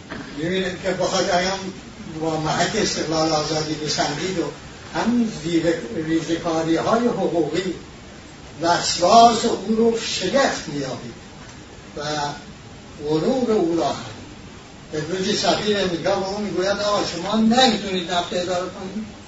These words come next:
وسیله‌اش رو این چیزا ندارید.» هی میگه، میگه. میگه: «آقای سفیر،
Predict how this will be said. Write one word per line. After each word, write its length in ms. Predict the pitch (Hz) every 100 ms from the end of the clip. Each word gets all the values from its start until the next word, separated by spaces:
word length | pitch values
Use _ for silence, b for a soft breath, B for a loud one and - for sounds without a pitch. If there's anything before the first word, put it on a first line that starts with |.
| - - - - - - -
وسیله‌اش 440 | 160 208 214 220
رو 60 | 226
این 180 | 202 190
چیزا 300 | 214 190 220
ندارید.» 500 | 214 226 208 196 190 190 233
هی 160 | 254
میگه، 380 | 233 214 214 190
میگه. 260 | 170 160 143 - - - - - -
میگه: 140 | 196
«آقای 220 | 233 233
سفیر، 480 | - 165 170 175 170